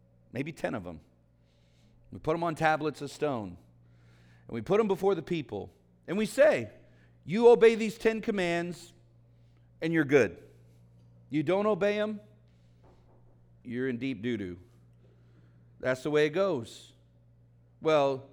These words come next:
you can't keep the Ten Commandments perfectly because you sin, I sin. We have the world, the flesh, and the devil against us, and so then we look at the measuring stick and we say,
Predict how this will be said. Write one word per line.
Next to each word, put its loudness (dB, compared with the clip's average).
you -10
can't -4
keep -8
the -10
Ten -6
Commandments -8
perfectly -8
because -6
you -8
sin, -8
I -6
sin. -10
We -6
have -2
the -4
world, 0
the -8
flesh, -4
and -8
the -6
devil -2
against -4
us, -4
and -4
so -2
then -4
we 0
look 0
at -8
the -4
measuring 0
stick -10
and -8
we -6
say, -4